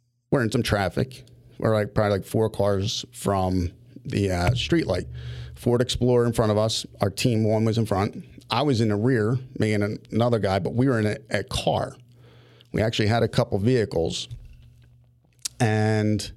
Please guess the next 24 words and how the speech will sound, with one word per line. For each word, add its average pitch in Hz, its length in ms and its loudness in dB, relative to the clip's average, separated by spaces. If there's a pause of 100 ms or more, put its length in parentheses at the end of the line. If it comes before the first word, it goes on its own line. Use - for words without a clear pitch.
(1200)
he, 139 560 0 (640)
they 123 140 2
yell, 117 520 2 (800)
"Warrant 117 340 0
unit, 101 300 0
warrant 113 260 2
unit's 107 240 0
out." 95 300 0 (720)
And 107 120 2
then 104 140 2
all 123 140 2
of 147 80 2
a - 20 2
sudden, 127 640 0 (800)
a 98 60 2
girl 135 420 2
jumps 104 300 2
in 107 80 4
the 98 60 2
back 120 280 0
seat 123 220 2
of 104 100 2
our 98 100 2
car. - 440 -2